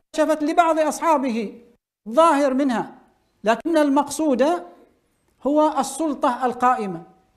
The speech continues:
ثم والمؤمنون، والمؤمنون أي الرقابة الشرعية، الرقابة المجتمعية، الم-، الرقابة كما يعرف اليوم الرقابة الشعبية، حق الأمر بالمعروف والنهي عن المنكر،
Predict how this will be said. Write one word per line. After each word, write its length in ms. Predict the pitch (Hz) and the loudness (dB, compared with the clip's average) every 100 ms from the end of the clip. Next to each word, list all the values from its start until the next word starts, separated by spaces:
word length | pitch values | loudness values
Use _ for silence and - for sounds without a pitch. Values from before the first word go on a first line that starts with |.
| _ _ | _ _
ثم 360 | - 339 320 311 349 330 - | -2 0 2 2 2 -2 -2
والمؤمنون، 1040 | 226 294 269 311 277 254 262 269 247 185 - - | 0 2 2 0 0 0 0 0 0 -2 -8 -6
والمؤمنون 680 | 220 254 311 262 262 302 277 | -2 2 2 0 -2 -4 -4
أي 140 | 294 | -2
الرقابة 760 | 269 247 240 269 302 285 269 254 | 0 -2 0 2 2 2 -2 -4
الشرعية، 680 | - 269 240 294 277 170 - - _ _ _ | -6 -4 -2 -2 -2 -4 -10 -20 _ _ _
الرقابة 760 | 202 247 247 302 311 302 277 247 | 0 2 2 2 4 2 2 -2
المجتمعية، 960 | 254 262 254 254 247 247 285 190 - - _ - | -2 -2 0 -2 0 -2 -2 -4 -10 -20 _ -10
الم-، 200 | 202 226 | -6 -4
الرقابة 560 | 233 233 233 277 285 269 | -2 0 0 2 0 0
كما 220 | 262 262 | -2 0
يعرف 260 | 269 262 | 0 0
اليوم 220 | 233 277 247 | 0 -2 0
الرقابة 380 | 240 269 277 | 0 4 4
الشعبية، 640 | 247 - 247 240 262 190 - - _ _ _ _ _ _ _ _ _ _ | 4 2 -2 -2 -6 -8 -12 -20 _ _ _ _ _ _ _ _ _ _
حق 420 | - 302 302 - | -4 -2 -2 -2
الأمر 420 | 269 233 285 302 269 | -2 0 0 2 2
بالمعروف 520 | 254 233 233 311 262 | 2 2 0 -2 -4
والنهي 360 | 247 269 277 | -4 -2 -2
عن 160 | 254 247 | -2 -4
المنكر، 560 | 247 269 277 226 165 | -4 -2 -2 -2 -6